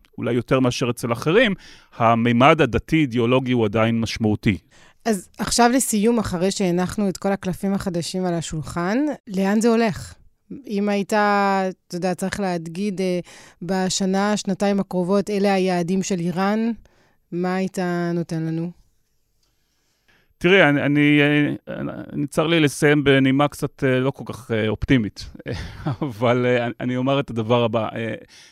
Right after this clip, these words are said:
Speaker 1: אנחנו לאורך, אה, לאורך הרבה שנים, ואני, אני מסתכל על זה מהזווית הישראלית, אבל היא משקפת כמובן איזושהי תפיסה איראנית, אה, עוקבים אחרי שני תהליכים מאוד משמעותיים.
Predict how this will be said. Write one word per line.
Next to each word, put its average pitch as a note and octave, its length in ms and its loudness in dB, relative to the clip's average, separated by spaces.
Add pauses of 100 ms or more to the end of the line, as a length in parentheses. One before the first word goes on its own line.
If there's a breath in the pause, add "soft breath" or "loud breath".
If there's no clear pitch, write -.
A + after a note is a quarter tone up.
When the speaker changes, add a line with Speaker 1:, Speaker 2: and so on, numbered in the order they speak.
(120 soft breath)
Speaker 1:
אנחנו F#3 380 0
לאורך, D#3+ 400 2
אה, D#3 60 2 (920)
לאורך - 300 -8
הרבה B2+ 200 -4
שנים, C#3+ 400 2
ואני, A2+ 160 -2
אני A2 140 -8
מסתכל A#2 240 -8
על D3 40 0
זה C3 100 -2
מהזווית A#2+ 400 -2
הישראלית, D#3+ 560 2
אבל A2 140 0
היא G#2+ 80 -4
משקפת B2 480 -10
כמובן A2 340 -4
איזושהי A2+ 280 -8
תפיסה - 300 -8
איראנית, B2+ 440 0 (640 soft breath)
אה, B2+ 200 -2 (300)
עוקבים A3 460 2
אחרי E3 260 2
שני D#3+ 340 2
תהליכים C3+ 760 -2
מאוד A#2+ 300 -6
משמעותיים. A#2 640 -4